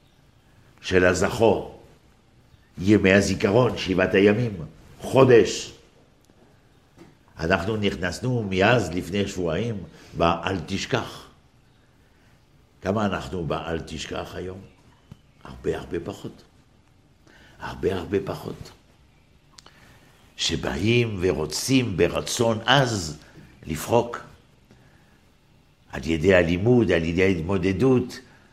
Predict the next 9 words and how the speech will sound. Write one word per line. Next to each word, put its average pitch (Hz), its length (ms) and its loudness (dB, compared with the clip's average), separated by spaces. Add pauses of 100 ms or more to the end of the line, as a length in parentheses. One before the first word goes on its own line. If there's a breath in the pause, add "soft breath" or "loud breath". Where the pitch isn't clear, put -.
(220 soft breath)
עם 87 200 -6
דברים 95 520 2
שאולי 104 720 4 (220 loud breath)
ניקח 143 560 2
ממנו 151 640 2 (160 loud breath)
על 113 180 6
מנת 120 280 4
שנוכל 113 480 0
לבצע. 101 560 4